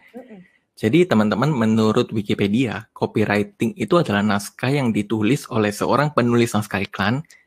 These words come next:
Speaker 2: Nah, penulis naskah iklan ini profesinya namanya copywriter untuk disebarluaskan guna kepentingan komersial.
Speaker 1: Mhm.
Speaker 2: Jadi copywriting itu bukan, nggak hanya di media sosial, teman-teman, tapi juga ada di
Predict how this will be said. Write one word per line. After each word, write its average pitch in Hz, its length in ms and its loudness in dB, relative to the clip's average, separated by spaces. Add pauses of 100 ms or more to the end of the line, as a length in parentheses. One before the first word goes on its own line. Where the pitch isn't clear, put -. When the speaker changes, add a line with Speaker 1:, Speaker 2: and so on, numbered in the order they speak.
Speaker 2:
Nah, 104 240 -2
penulis 107 400 2
naskah 101 320 -2
iklan 98 400 -2
ini 110 160 0
profesinya 110 560 -2
namanya 104 240 2
copywriter 104 720 -2 (320)
untuk 143 480 0
disebarluaskan 107 960 -2
guna 110 320 0
kepentingan 104 560 -2
komersial. 98 640 -4 (320)
Speaker 1:
Mhm. 214 160 -20
Speaker 2:
Jadi 110 240 2
copywriting 104 800 0
itu 156 320 0
bukan, - 720 -2
nggak 101 240 2
hanya 117 240 2
di 110 320 0
media 101 480 0
sosial, 104 480 0
teman-teman, 98 480 -4 (320)
tapi 143 400 -2
juga - 320 -4
ada 107 320 0
di 107 480 0